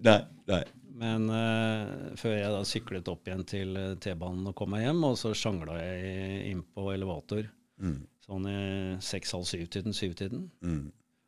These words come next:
Speaker 2: Da var det egentlig bare å spise og legge seg, for jeg skulle jo opp klokka fire.
Speaker 1: Mm.
Speaker 2: Eh, inntil da jeg sa til kona at, eh, for hun mente jeg hadde gått av trimmen.
Speaker 1: Mm.
Speaker 2: Og inntil jeg sa til henne at jeg er jo,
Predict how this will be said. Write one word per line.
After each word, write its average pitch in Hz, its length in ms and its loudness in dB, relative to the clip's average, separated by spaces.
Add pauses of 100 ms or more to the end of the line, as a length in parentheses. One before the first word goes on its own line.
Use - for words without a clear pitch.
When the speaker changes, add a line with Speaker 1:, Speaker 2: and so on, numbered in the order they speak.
(140)
Speaker 2:
Da 131 80 -2
var 110 140 4
det 85 100 -4
egentlig 98 220 -6
bare 92 180 -2
å - 20 -4
spise 95 320 -4
og 95 60 -2
legge 87 180 -2
seg, 139 200 -6
for 135 100 -6
jeg 123 80 -4
skulle 113 160 -2
jo 95 80 -2
opp - 80 -16
klokka 104 240 -4
fire. 113 300 -2 (180)
Speaker 1:
Mm. 76 320 2 (1080)
Speaker 2:
Eh, 113 240 -4
inntil 98 380 -2
da 87 180 0
jeg 95 140 -2
sa 76 140 -4
til - 200 -8
kona 85 460 -4
at, - 180 -12
eh, 90 220 -4
for 92 100 -4
hun 113 100 4
mente 87 220 -2
jeg 82 80 -4
hadde 90 140 -6
gått - 240 -10
av 90 180 -2
trimmen. 104 380 -2 (320)
Speaker 1:
Mm. 95 200 2 (140)
Speaker 2:
Og - 60 -10
inntil 98 240 -8
jeg 92 80 -6
sa 90 160 -6
til 92 160 -6
henne 90 100 -2
at 90 140 -6
jeg 101 80 -4
er 87 240 -4
jo, 143 140 -2